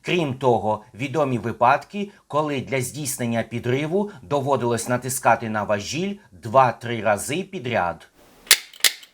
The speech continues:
Тим не менш, знаючи її характеристики,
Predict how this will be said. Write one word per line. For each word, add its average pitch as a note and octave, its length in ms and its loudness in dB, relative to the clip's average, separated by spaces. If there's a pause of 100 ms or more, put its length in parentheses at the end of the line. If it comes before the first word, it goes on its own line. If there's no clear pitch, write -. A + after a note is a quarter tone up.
(760)
Тим G3 240 0
не G3+ 120 4
менш, A2+ 580 -2
знаючи C3+ 640 2
її C#3 320 -2
характеристики, D3 1120 -4